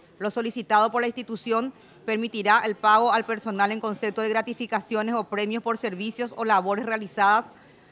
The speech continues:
a mejor o mayor producción o resultados de gestión administrativa y financiera <clears throat> u otros indicadores de gestión. <clears throat> Existe la imperiosa necesidad del banco de retribuir a sus funcionarios los logros alcanzados, considerando el ritmo de, de crecimiento sostenido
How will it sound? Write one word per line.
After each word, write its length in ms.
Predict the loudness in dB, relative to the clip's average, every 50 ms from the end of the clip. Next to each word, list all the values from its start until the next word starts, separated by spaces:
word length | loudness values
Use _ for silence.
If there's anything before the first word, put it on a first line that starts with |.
| -20 _ _ _ _ _ _ _ _ _
a 140 | -2 -2 0
mejor 400 | 0 -4 -4 0 2 2 2 2
o 80 | 0 2
mayor 380 | 2 2 2 0 -2 -4 -2
producción 540 | -2 -4 -4 -4 -4 -6 -4 -2 -2 -2 -2
o 60 | -4 -4
resultados 560 | -4 -6 -6 -8 -6 -2 2 4 4 4 2
de 80 | 0
gestión 320 | -2 -4 -6 -6 -4 -4 -2
administrativa 680 | -2 -2 -4 -4 -6 -4 -6 -6 -6 -4 -4 -4 -4
y 60 | -4 -4
financiera 640 | -6 -6 -6 -6 -6 -6 -4 -4 -4 -4 -4 -8 -12 _ _ -6
<clears throat> 600 | -4 -4 -4 -4 -8 -16 -20 -20 -20 -20 -14 -8
u 160 | -6 0 0
otros 280 | 0 2 2 0 -2 -2
indicadores 540 | -2 -4 -6 -2 0 0 0 2 0 0 -2
de 80 | -4
gestión. 500 | -4 -6 -8 -6 -6 -6 -4 -4 -6 -10 -12 -18 -20 -20 -20 -8 _
<clears throat> 340 | 0 2 2 2 0 -2 -6 -12 _ _ _ _ _ _ _ _ _ _ _ _ _ _ _ _ _ _
Existe 400 | -12 -10 -8 -8 -6 -4 -2 -2
la 80 | -2 -2
imperiosa 400 | -4 -4 -4 -4 -4 -4 -4 -4
necesidad 440 | -4 -4 -6 -6 -4 -2 0 0
del 140 | 0 0 0
banco 300 | 0 0 0 0 -2 -4
de 80 | -4 -4
retribuir 520 | -4 -6 -6 -8 -6 -4 -2 -2 0 0
a 60 | 0
sus 140 | -2 -4 -6
funcionarios 560 | -6 -8 -6 -6 -4 0 0 0 0 0 -2
los 140 | -2 -4 -2
logros 260 | -2 -2 0 0 0
alcanzados, 640 | 0 0 0 -2 -4 -4 -2 2 2 4 4 2 0
considerando 600 | -4 -6 -6 -4 -4 -2 -2 -2 -2 -2 -4 -6
el 120 | -6 -6
ritmo 300 | -4 -4 -4 -4 -4 -4
de, 200 | -4 -6 -8 -8
de 180 | -8 -8 -8 -6
crecimiento 600 | -6 -6 -6 -6 -8 -8 -6 -6 -6 -6 -8 -8
sostenido 640 | -8 -8 -8 -6 -8 -8 -8 -6 -4 -4 -4 -4